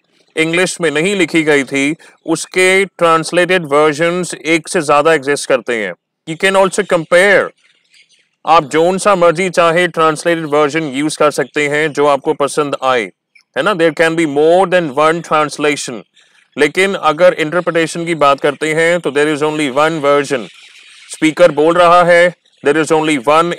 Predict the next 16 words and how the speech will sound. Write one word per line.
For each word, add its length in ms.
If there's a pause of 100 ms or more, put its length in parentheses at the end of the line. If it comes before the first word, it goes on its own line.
interpreter 460 (100)
present 560 (260)
and 220
he 220
has 340
to 80 (560)
orally 460
translate 760 (120)
that 200 (140)
to 100 (160)
the 120 (100)
audience, 560 (540)
the 60
language 500
in 160
which 140